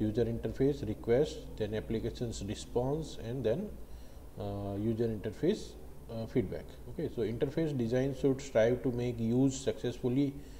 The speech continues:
accomplish their goals with the help of interaction task and manipulation of required interface elements. So there are already we know about goals, tasks, and interface elements.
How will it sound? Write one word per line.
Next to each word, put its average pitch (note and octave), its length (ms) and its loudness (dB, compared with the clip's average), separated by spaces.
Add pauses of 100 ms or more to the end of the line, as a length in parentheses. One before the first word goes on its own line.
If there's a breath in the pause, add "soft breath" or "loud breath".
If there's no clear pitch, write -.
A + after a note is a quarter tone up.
(320 loud breath)
accomplish B2 580 4
their A2+ 240 4
goals A#2 440 2
with A2+ 160 2
the A2 100 6
help A2 260 0
of A#2+ 160 2
interaction A2+ 520 -4
task C3 400 4
and A#2 200 0
manipulation A#2 540 -2
of A2 160 -4
required A#2 400 4
interface A2 640 -2 (100)
elements. F2+ 500 -6 (600 loud breath)
So A2+ 120 -2
there A#2 260 4
are B2 80 4
already B2+ 400 4
we C#3 100 6
know C3 160 2
about A2+ 280 2
goals, A#2+ 520 4
tasks, A2 340 4
and A2 260 -2
interface A#2 360 -2
elements. A#2+ 600 -2